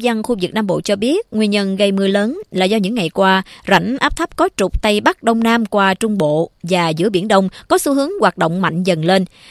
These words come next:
Theo dự báo, hôm nay và ngày mai, khu vực Nam Bộ và thành phố Hồ Chí Minh tiếp tục có mưa rào và dông xảy ra trên diện rộng, có nơi mưa vừa, mưa to đến rất to.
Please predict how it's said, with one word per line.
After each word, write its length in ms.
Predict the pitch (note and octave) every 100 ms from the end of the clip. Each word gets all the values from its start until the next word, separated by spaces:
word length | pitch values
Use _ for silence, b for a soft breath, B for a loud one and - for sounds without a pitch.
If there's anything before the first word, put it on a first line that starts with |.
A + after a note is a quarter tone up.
| B
Theo 120 | - G#3
dự 140 | E3+
báo, 340 | F#3+ F#3+ E4 D#4
hôm 160 | B3+
nay 160 | C4 C4+
và 80 | G3+
ngày 160 | D#3+ D#3+
mai, 280 | F#3+ G3 F#3+ B
khu 140 | D4 A#3
vực 120 | G3
Nam 180 | C4+ B3+
Bộ 280 | D#3+ E3 F3+
và 80 | F#3
thành 140 | F3+
phố 180 | E3+ C#4+
Hồ 100 | G3+
Chí 140 | G3 C#4
Minh 240 | A3+ G3+
tiếp 180 | F4+ -
tục 160 | -
có 100 | C4+
mưa 140 | D#4 A#3+
rào 300 | G3 E3 D#3
và 120 | D#3+ D#3
dông 260 | G3+ G3+ F#3+
xảy 200 | - -
ra 260 | G#3 F#3+
trên 160 | G#3 B3
diện 160 | D#3+
rộng, 260 | F3 D#3+ D#3+ B B -
có 100 | D#4
nơi 180 | A#3+ G#3+
mưa 180 | G#3+ F3+
vừa, 260 | F3 E3 D#3 -
mưa 160 | F#3+
to 300 | - F3+ F3 -
đến 200 | F3 F3
rất 180 | B3 -
to. 220 | E3+ E3+